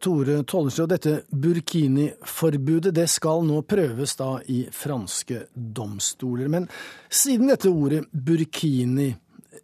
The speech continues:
rent fonetisk i alle fall, spiller på navnet til et annet fransk badedraktfenomen, bikinien,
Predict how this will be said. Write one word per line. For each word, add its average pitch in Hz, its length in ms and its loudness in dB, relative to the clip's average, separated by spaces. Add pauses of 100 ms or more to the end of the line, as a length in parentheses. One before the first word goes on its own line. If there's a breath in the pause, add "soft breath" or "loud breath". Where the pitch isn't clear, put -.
(140)
rent 113 180 -6
fonetisk 156 540 0
i 165 60 4
alle 160 160 0
fall, 180 100 0 (320 loud breath)
spiller - 320 0
på 220 80 4
navnet 160 480 4
til 175 140 4
et - 160 -4 (180)
annet 220 760 4 (100)
fransk - 960 2
badedraktfenomen, 147 1700 0 (180)
bikinien, 208 680 4